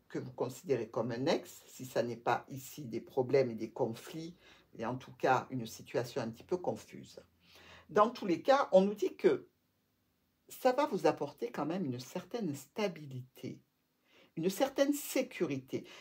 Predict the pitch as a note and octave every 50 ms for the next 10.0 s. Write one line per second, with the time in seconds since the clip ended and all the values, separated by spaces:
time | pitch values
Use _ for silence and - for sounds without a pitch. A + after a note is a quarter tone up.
0 | - - - D#3+ G#3 A3+ A3 A3 - - - D#4+ D4+ - - C#4+ A#3+ G#3 - F#3+
1 | D3+ D#3 D3+ D3 - - D3 B2+ C#3 C#3 C3+ C3+ D3 - - - - A3 A3+ -
2 | - D4 C4+ A#3+ - - - - _ D#3+ D#3+ F3+ A#3 A#3+ A#3 G3+ G3+ B3+ B3 G3+
3 | F#3+ - - D3 B2+ B2+ D3+ C4 D#4+ D#4+ - - A3+ F3 F3+ - - - - G4+
4 | A#4 F#4 D#4 - _ _ _ _ _ _ - - F3+ E3 D3 C#3 D3 C#3+ - -
5 | C3 - - - - D#3 C#3 C3 C#3 G3 C4 D4+ D#4 D#4 - _ _ - - -
6 | - - _ _ - D#3+ D3+ C4 D#4+ G#4 G#4 - - _ - D#3 D#3+ D3+ F3+ E3+
7 | F3 - E3 - - - C4+ A3+ D#3+ D3 - - D#3 - - G#3 F#3+ F#3 F#3 -
8 | - - A#3+ G3 G3 - - - E3+ D3 C#3+ C3+ C3+ - F#3 F3+ F3 - - D3+
9 | C3+ - - - - C3 B2 A#2+ A#2 B2 B2+ - G#2+ - _ - - A2 B2+